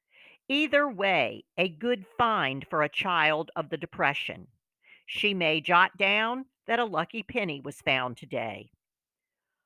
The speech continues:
All of these were prayers to a listening God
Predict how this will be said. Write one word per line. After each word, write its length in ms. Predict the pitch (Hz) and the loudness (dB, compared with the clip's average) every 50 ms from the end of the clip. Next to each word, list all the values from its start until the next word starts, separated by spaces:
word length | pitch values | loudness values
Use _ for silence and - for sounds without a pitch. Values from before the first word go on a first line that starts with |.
| _ _ _ _ _ - | _ _ _ _ _ 4
All 300 | - 277 294 302 311 285 | 8 10 10 10 10 8
of 100 | 247 202 | 4 0
these 500 | 175 175 196 196 190 185 190 202 208 - | 2 2 2 2 2 0 -2 -4 -6 -6
were 140 | - 190 190 | -4 -4 -4
prayers 760 | 180 - - - 226 220 220 202 175 143 117 120 120 120 123 - - - - | -4 -4 -6 0 4 4 6 6 4 2 2 0 -2 -6 -12 -18 -20 -20 -12
to 180 | - - 226 220 | -8 -4 -2 0
a 140 | 220 220 | 0 0
listening 720 | 214 208 208 208 226 233 - - - 185 160 143 131 131 143 | -2 -4 0 0 0 0 0 -4 -6 -4 -4 -4 -4 -6 -6
God 560 | - 131 120 117 110 107 98 95 98 - - | -4 -4 -2 -2 -2 -4 -6 -8 -12 -16 -20